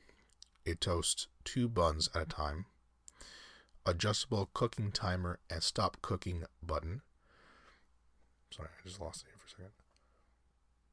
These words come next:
Um, it comes with a removable hot dog cage. It includes mini tongs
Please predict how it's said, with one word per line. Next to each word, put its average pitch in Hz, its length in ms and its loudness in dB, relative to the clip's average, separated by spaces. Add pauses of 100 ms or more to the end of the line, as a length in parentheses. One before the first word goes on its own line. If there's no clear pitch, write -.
(1600)
Um, 76 460 -6 (1700)
it 92 160 0
comes 113 320 4
with 90 320 2 (400)
a 87 100 4
removable 92 800 2 (140)
hot - 300 4
dog 73 360 4 (100)
cage. 73 600 -2 (1000)
It 87 100 0
includes 85 440 0 (100)
mini 90 340 2
tongs 82 680 0